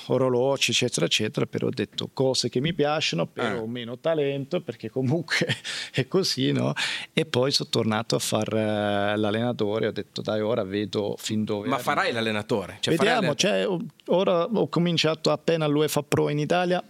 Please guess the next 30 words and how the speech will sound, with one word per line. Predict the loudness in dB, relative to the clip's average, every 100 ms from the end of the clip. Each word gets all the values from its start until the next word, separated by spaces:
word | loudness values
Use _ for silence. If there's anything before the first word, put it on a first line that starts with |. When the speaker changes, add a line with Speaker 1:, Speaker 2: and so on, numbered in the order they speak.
| -2
Speaker 1:
l'ultimo | -2 0 -2 -2
Speaker 2:
A |
Speaker 1:
mo-, | -2
Speaker 2:
Coverciano? | 0 0 2 0 0
Speaker 1:
l'ultimo | 0
passo, | 2
Speaker 3:
Coverciano? | 2 2 0 -2 -4 -2
Speaker 1:
l'ultimo | -2 0 2
passo | 2 2 0
faccio | 0 0 2
Coverciano, | 2 0 2 0 2 0 -2
perché | -6 -4 -2
così | 0 0 2 2
vedo | 2 2 -2
cultura | -2 -4 -2 -2 0
svizzera, | 0 -2 -2 -6
cultura | -6 -6 -4 -4 -2
comunque | -2 -4 -4 -8
italiana, | -4 -2 -2 -6 -8
che | -10
ha | -8
una | -8
cultura | -12 _ -14 -10 -8
molto | -8 -8 -10
importante. | -6 -4 -2
Speaker 3:
Ma |
la | -2
tua | -2 -2
testa | -2 -2 -2 -2
è, | -4